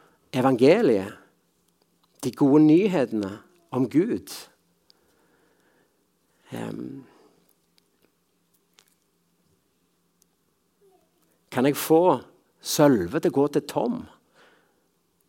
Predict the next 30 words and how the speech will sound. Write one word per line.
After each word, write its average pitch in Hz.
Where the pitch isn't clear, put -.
Kan 143
jeg 143
få 160
Kari 143
til 165
å 151
gå 139
til 143
Silje? 127
Men 127
jeg 143
tror 185
at 165
Gud 175
har 160
en 160
plan 165
for 135
oss. -
Han, 151
han 165
ønsker 131
å -
sende 143
deg 156
og 143
meg 151
i 151
ulike 131
retninger, -